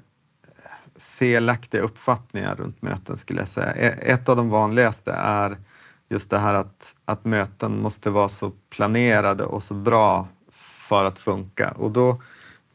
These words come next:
tycker nog jag att då blandar man nog ihop det med en workshop ganska ofta. För att det finns möten som är till för att så här, stämma av och planera. Och de kan vara ganska enkla i sitt format. Där, där är det bra att försöka tänka på dem mer som pulser, återkommande pulser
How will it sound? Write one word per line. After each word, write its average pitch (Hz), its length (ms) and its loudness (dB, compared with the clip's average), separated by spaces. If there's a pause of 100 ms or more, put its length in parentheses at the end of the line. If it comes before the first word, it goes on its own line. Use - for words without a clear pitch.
(560)
tycker 120 260 2
nog 117 120 2
jag 120 240 6
att 104 120 0
då 127 100 2
blandar 123 380 2
man 113 160 -2
nog 117 140 -2
ihop 117 440 -2
det - 140 -4
med 104 360 0
en 107 160 -4
workshop 131 540 0 (120)
ganska - 300 -10
ofta. - 320 -8
För 120 140 2
att 120 120 2
det 131 80 2
finns 143 360 0
möten 120 360 2
som 120 160 -2
är 117 40 0
till 117 260 0
för 113 160 -2
att - 340 -2 (360)
så - 120 -2
här, 101 220 2 (200)
stämma 117 480 2
av 127 420 2
och 110 160 -6
planera. 139 640 0 (400)
Och - 280 -6
de 143 220 2
kan 127 200 0
vara 107 120 2
ganska 104 580 -2 (300)
enkla 110 520 -2
i 95 60 -2
sitt - 200 -16
format. 107 720 -4
Där, 120 240 0
där 123 280 4
är 107 60 0
det 95 80 0
bra 101 260 2
att 95 100 -8
försöka 101 440 -6
tänka 104 400 -4
på 101 180 -4
dem 101 180 -2
mer 101 120 -2
som 98 180 -6
pulser, 101 680 -2
återkommande 107 760 0
pulser 104 680 0